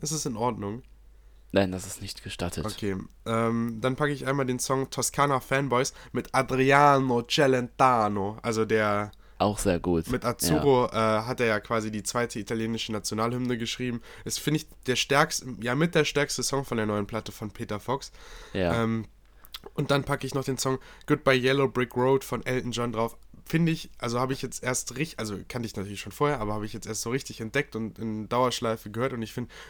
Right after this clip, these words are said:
Speaker 1: das ist wirklich einer der schönsten Songs, die ich so kenne. Also hört euch die beiden
Speaker 2: Oh,
Speaker 1: Songs
Speaker 2: okay.
Speaker 1: und den Song von Jan auf jeden Fall an.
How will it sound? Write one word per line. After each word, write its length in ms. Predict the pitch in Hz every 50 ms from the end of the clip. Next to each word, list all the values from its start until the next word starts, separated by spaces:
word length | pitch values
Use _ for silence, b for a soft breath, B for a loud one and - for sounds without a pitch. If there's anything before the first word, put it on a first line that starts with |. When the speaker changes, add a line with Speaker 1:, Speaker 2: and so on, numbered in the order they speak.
| B B B
Speaker 1:
das 120 | - 110 107
ist 40 | 120
wirklich 260 | 127 131 123 - 117
einer 140 | 123 123 120
der 100 | 113 113
schönsten 420 | - - 143 139 139 - - 123 113
Songs, 340 | - - 120 120 117 -
die 100 | - 110
ich 100 | 107 110 -
so 120 | - 110
kenne. 340 | - - 123 117 120 127 135 - B B B B B
Also 200 | B 110 107 110
hört 180 | 107 120 117 -
euch 320 | 110 117 113 - - - - - - -
die 80 | 139
beiden 300 | 127 - 127 135 143 -
Speaker 2:
Oh, 40 | -
Speaker 1:
Songs 300 | - - 135 127 135 95
Speaker 2:
okay. 80 | 101 101
Speaker 1:
und 80 | 110 117
den 260 | 117 113 117 117 110
Song 240 | 82 - - 135 127
von 160 | - - 117
Jan 120 | 120 123 117
auf 140 | 110 -
jeden 240 | - 123 135 147 147
Fall 240 | - - 127 117 110
an. 240 | - 123 127 139